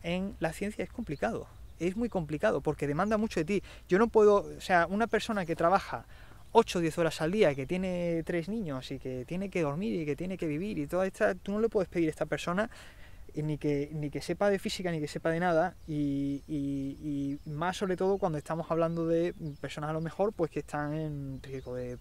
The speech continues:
mm, pobreza o que, o que están trabajando en varios empleos porque tienen que mantener a una familia, que sea. Hay muchos dramas, eh, por ahí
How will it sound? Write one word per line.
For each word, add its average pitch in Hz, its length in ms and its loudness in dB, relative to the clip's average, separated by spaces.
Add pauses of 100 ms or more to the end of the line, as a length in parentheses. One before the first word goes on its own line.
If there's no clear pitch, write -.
mm, 143 200 -8 (100)
pobreza 190 680 0
o 151 180 -2
que, 139 240 -6
o 143 120 -6
que 139 120 -8
están 143 380 -6 (420)
trabajando 156 720 2
en 156 160 -4
varios 139 300 -4
empleos 143 280 -4
porque 139 220 -6
tienen 131 240 -10
que 127 80 -12
mantener 127 400 -10
a 127 60 -4
una 135 120 -8
familia, 151 360 -8
que - 100 -16
sea. - 180 -12
Hay 143 60 -8
muchos 175 320 0
dramas, 151 400 0 (560)
eh, 143 260 -2
por 135 160 -6
ahí 160 300 0